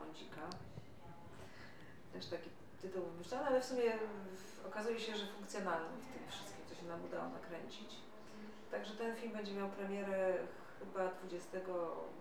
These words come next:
szóstego września, bo to będzie jubileusz Sceny Plastycznej kul i też Leszka Mądzika, bo jakby zbiega się jego, jego urodziny, które były w lutym, no ale się zbiegają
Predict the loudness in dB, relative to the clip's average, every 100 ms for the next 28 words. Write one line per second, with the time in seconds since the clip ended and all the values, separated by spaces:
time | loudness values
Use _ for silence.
0 | -10 -8 -8 -6 -2 -2 -2 -2 -4 -4
1 | -6 -6 -6 -8 -8 -8 -6 -6 -4 -4
2 | -2 0 0 0 0 2 2 2 -4 -6
3 | -6 -6 -8 -8 -6 -4 -4 -4 -4 -2
4 | -2 -2 -4 -8 -10 -10 -8 -4 -2 2
5 | 4 4 4 2 4 4 4 2 -2 -8
6 | -10 -10 -10 -8 -6 -6 -2 0 2 2
7 | 2 2 4 4 2 -2 -8 -10 -10 -10
8 | -8 2 8 10 10 10 6 4 2 4
9 | 4 6 6 6 6 6 4 4 4 2
10 | 0 2 2